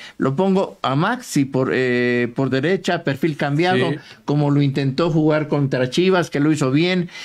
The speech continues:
Speaker 1: con Vega y con Meneses. Los tres, los tres van a jugar mucho por la banda izquierda por su perfil.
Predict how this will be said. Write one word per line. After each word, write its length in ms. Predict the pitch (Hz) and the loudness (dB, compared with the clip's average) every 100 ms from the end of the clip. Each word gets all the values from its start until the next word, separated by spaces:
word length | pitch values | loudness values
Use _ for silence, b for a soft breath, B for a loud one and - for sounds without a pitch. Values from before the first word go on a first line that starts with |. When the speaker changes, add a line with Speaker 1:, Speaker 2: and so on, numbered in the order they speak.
| B - | B -4
Speaker 1:
con 300 | 131 143 156 | 0 2 2
Vega 420 | 208 170 170 165 B | 2 2 0 -2 B
y 140 | - 139 | -2 0
con 200 | 147 143 | 2 2
Meneses. 360 | 139 135 135 | 2 2 0
Los 300 | 147 180 208 - | 2 2 0 0
tres, 420 | 339 403 392 - B B - | 2 2 -2 -10 B B -4
los 520 | 139 147 160 190 185 | 0 2 2 2 0
tres 320 | 214 262 262 | 0 0 0
van 160 | 233 247 | 0 2
a 80 | |
jugar 360 | 240 160 190 202 | 2 2 2 0
mucho 560 | 175 180 233 277 - 151 | 2 4 4 2 -2 -2
por 140 | 135 | 0
la 60 | 131 | 0
banda 220 | 139 139 | 0 0
izquierda 440 | 131 - 135 135 - | 0 -2 0 -2 0
por 160 | 127 | -2
su 160 | 120 107 | 0 -2
perfil. 400 | 123 104 107 | -2 0 -2